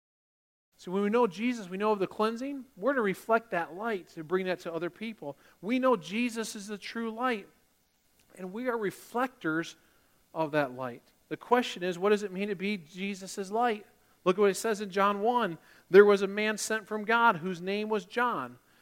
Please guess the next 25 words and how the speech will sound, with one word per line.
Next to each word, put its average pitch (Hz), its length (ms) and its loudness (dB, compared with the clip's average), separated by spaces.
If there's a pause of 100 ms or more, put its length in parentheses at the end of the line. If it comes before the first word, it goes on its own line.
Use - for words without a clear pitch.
(100)
This 185 200 2
man 196 240 -2
came 208 340 -6
for 180 340 0 (280)
a 165 100 6
witness, 165 460 0
to 156 120 -4
bear 202 260 8
witness 196 540 0 (240)
of 214 160 0
the 208 100 2
light, 147 320 0
that 156 160 -6
all 208 300 2
through 233 280 -10
him 208 240 -6
might 202 240 -4
believe. 202 440 -2 (240)
He 262 180 4
was 247 180 0
not 254 260 2
that 147 200 -4
light, 139 280 -4
but 156 100 -8
he 233 460 -8